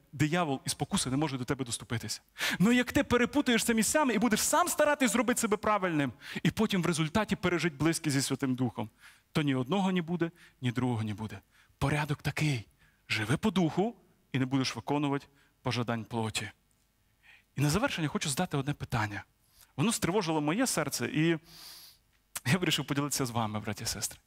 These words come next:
Недавно я почув його і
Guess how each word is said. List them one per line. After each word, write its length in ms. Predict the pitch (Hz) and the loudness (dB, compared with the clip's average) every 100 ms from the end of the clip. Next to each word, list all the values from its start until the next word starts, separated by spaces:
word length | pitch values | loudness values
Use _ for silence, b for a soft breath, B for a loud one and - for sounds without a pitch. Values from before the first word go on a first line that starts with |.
| b b b b b b b b | b b b b b b b b
Недавно 280 | 139 208 185 | 0 0 2
я 100 | 156 | -2
почув 340 | 147 - 202 | -2 -4 -2
його 320 | 139 123 143 147 _ _ _ _ _ _ _ _ _ _ - | 0 0 -2 -4 _ _ _ _ _ _ _ _ _ _ 0
і 240 | 147 147 | 2 2